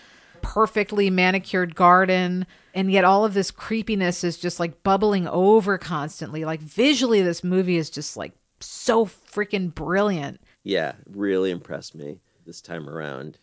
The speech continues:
Speaker 2: Every, uh, you know, and it all works. Nothing feels like it's not there for a reason. And that, I think that was sort of my problem with some of his more outrageous visuals, but, uh, it all works in this one.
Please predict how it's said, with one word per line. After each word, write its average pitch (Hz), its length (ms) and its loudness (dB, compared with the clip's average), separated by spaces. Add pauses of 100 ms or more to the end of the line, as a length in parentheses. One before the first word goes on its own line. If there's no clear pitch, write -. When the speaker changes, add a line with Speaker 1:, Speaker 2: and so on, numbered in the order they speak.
(280)
Speaker 2:
Every, 95 240 -6
uh, - 40 2
you 113 200 0
know, 107 160 2
and 90 180 -4
it 104 120 0
all 117 380 0 (120)
works. 110 480 -2
Nothing 113 380 -2
feels 92 880 -2 (120)
like 92 320 -8 (120)
it's 98 200 -4
not 87 340 -2
there 85 280 -2
for 92 240 -4
a 82 40 -4
reason. 107 680 -8 (180)
And 95 180 -12
that, 85 420 -10
I 92 60 -12
think 95 260 -10
that 80 300 -4
was 90 180 -14
sort 107 340 -2
of 85 140 -8
my 85 220 -10
problem 87 500 -8
with 78 160 -14
some 82 280 -14
of 82 200 -20
his 113 140 -6
more 131 160 4
outrageous 98 480 -2
visuals, 92 640 -12
but, 90 320 -8
uh, 82 240 -6
it 95 100 -6
all 98 300 -2
works 90 320 -10
in 90 80 -14
this 90 240 -16
one. 82 240 -12